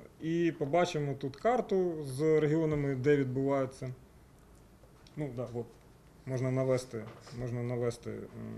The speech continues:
на область, е, відкрити і, відповідно, тут будуть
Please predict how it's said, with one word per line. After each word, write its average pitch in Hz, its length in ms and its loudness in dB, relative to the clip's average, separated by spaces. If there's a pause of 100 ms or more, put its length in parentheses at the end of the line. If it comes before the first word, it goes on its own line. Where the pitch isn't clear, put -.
(720)
на 117 220 -6 (400)
область, 180 360 -6 (540)
е, - 40 -2 (840)
відкрити 165 760 -2 (140)
і, 156 420 0
відповідно, 147 500 -2
тут 151 340 -8 (140)
будуть 139 280 -6